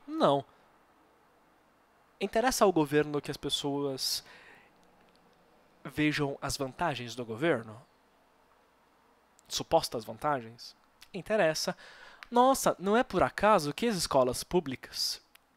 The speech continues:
faculdades federais, têm uma militância gigantesca, uma doutrinação gigantesca. Por quê?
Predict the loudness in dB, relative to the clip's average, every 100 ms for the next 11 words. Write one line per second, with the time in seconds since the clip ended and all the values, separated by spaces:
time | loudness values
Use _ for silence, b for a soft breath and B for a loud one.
0 | -20 -18 -10 -10 -4 -4 -4 -8 -8 0
1 | 2 2 -2 -6 B B B B _ -4
2 | -2 -2 -2 -2 0 0 0 -6 -4 -2
3 | 0 2 2 2 2 2 2 -2 -4 0
4 | 0 0 -4 -6 -2 -4 -4 _ -2 0
5 | 2 -2 2 2 2 -2 -8 -10 _ _
6 | _ 0 0 2 -2 -2